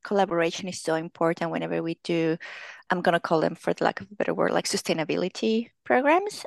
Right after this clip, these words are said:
or activities. So the A R L is an unpack labeling system that tells you how to dispose of your packaging, uh, correctly, depending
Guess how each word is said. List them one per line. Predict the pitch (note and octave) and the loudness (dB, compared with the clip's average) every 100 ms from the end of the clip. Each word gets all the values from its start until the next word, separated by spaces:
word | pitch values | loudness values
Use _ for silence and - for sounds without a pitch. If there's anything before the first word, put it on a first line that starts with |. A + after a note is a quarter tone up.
| - | -6
or | G3+ G3 G3 G3 - | -4 -2 -2 -2 -4
activities. | G#3+ - A#3+ C#4 - _ _ _ _ _ _ - - - | -6 0 2 2 -2 _ _ _ _ _ _ -20 -20 -14
So | - A3+ A3 | 4 6 8
the | B3 - - | 6 4 6
A | B3+ | 8
R | C4 | 10
L | A#3 A3 G#3+ - | 10 8 6 2
is | G#3+ - | -2 0
an | G#3 G3+ - - | 0 0 -2 2
unpack | G#3+ - A3+ G#3 - - - _ _ _ _ | 2 4 4 4 0 -12 -18 _ _ _ _
labeling | G#3 G3+ G3+ G3 | -2 0 -2 -8
system | - - G#3+ - E3+ A#3+ D#4 - - - - | -10 -12 -12 -4 0 2 0 -4 -20 -14 -6
that | F#3 | -2
tells | - F#3+ F3+ | 4 4 6
you | G3 - | 2 2
how | - F#3+ | 0 0
to | - | 0
dispose | F#3+ - G3 F#3+ | -4 -4 -4 -4
of | F#3 | -6
your | - - | -2 -2
packaging, | - - - - - - G3+ _ | -2 -6 -6 -6 -6 -8 -12 _
uh, | - - | -8 -6
correctly, | - - - G3 F#3+ | -2 -2 -2 -4 0
depending | - - G3 F3+ | 0 0 0 0